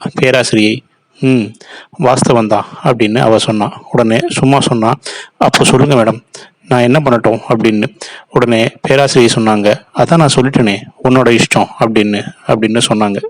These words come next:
உடனே சும்மா கேட்டா, "சரி மேடம், நான் உங்ககிட்ட ஒண்ணு கேட்குறேன், நீங்க கல்யாணத்துக்கு முன்னாடி சந்தோஷமா இருந்தீங்களா,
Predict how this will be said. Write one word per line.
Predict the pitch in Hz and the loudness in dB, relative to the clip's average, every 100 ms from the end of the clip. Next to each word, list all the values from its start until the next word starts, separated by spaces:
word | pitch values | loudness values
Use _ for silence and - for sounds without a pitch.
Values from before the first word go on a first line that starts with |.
| - | -4
உடனே | 127 117 120 | -2 0 0
சும்மா | 123 120 | 0 0
கேட்டா, | 117 104 104 110 - - - | 2 0 0 0 -4 -20 -16
"சரி | - 123 131 | -2 0 2
மேடம், | 120 107 - - - - | 2 -2 -6 -20 -14 -2
நான் | 120 117 | 0 2
உங்ககிட்ட | 117 120 123 | 2 0 0
ஒண்ணு | 123 110 113 | 0 0 -2
கேட்குறேன், | 110 - 107 - - - | -2 -4 -8 -12 -20 -4
நீங்க | 131 151 139 | 0 2 2
கல்யாணத்துக்கு | 127 120 139 143 - 113 | 2 2 2 2 0 0
முன்னாடி | 113 120 117 117 | 0 2 2 0
சந்தோஷமா | 117 131 131 131 | 2 2 2 2
இருந்தீங்களா, | 110 107 107 104 | 0 0 -2 0